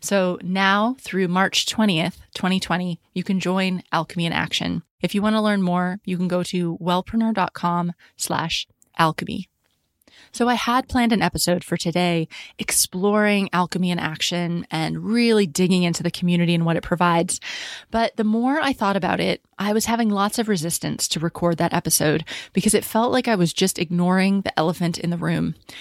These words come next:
the big elephant being the novel coronavirus that causes covid nineteen,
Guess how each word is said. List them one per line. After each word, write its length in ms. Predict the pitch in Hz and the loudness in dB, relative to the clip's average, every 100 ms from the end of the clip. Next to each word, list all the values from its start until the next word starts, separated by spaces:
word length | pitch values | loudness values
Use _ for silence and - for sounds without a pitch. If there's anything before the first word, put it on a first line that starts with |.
| - - | -14 -8
the 80 | |
big 280 | 170 214 208 | -2 0 0
elephant 600 | 190 180 - 165 175 - | 2 0 2 0 -2 -4
being 400 | 190 170 180 185 - | -2 0 0 -2 -2
the 100 | 190 | 0
novel 320 | 180 190 190 | 2 2 2
coronavirus 800 | - 180 180 175 - - 170 - - | 0 0 2 2 2 0 0 -2 -6
that 120 | - | -10
causes 360 | - 180 165 165 | -2 0 0 -2
covid 340 | - 175 160 | 0 0 2
nineteen, 580 | 170 165 - 160 147 147 | 2 0 0 0 0 0